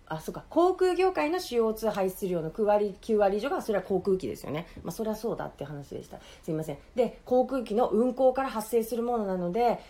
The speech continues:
えーと、まあ、通常の航空機燃料に比べてシーオーツー排出量を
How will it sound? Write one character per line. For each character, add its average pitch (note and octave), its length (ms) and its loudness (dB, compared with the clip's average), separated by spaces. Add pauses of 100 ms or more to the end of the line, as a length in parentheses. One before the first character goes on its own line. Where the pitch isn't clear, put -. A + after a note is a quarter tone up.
(120)
え F3+ 240 0
ー E3+ 40 -2
と、 D#3+ 680 -2
ま G3 60 -4
あ、 G3 60 -6
通 G#3+ 260 -2
常 A3 240 0
の A3 100 -2
航 G#3+ 160 0
空 G#3+ 140 0
機 A3 100 -4
燃 A3 160 0
料 G3 80 -2
に F3 80 -2
比 G3 140 -2 (160)
べ A3 100 0
て A#3 140 2
シ A3 180 0
ー G#3 60 4
オ - 20 0
ー G#3 40 0
ツ G#3+ 160 -2
ー - 20 2
排 G3 220 0
出 G#3 120 -10
量 G3 160 2
を F#3 260 6